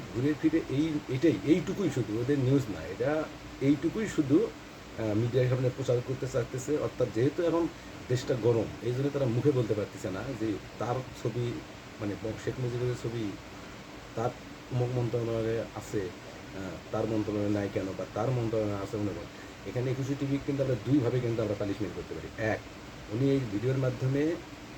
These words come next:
বঙ্গবন্ধুর ছবি, অর্থাৎ শেখ মুজিবুরের ছবি এই মন্ত্রণালয়ে আছে, ওই মন্ত্রণালয়ে নাই কেন, এটা বলতে চাচ্ছে, নাকি ওই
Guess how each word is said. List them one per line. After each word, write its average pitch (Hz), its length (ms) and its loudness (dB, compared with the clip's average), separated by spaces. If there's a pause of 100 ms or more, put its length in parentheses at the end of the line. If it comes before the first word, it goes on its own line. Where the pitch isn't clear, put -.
(280)
বঙ্গবন্ধুর 135 600 2
ছবি, 98 240 -2
অর্থাৎ 90 260 -4 (120)
শেখ 107 180 -2
মুজিবুরের 120 560 0
ছবি 120 280 2 (640)
এই 131 180 8
মন্ত্রণালয়ে 123 800 4 (120)
আছে, 104 280 -8 (420)
ওই 113 140 4
মন্ত্রণালয়ে 120 520 2
নাই 107 260 6 (100)
কেন, 80 140 -6 (640)
এটা 131 140 0
বলতে 127 320 2
চাচ্ছে, 135 340 -2 (280)
নাকি 107 240 -2 (420)
ওই 156 140 10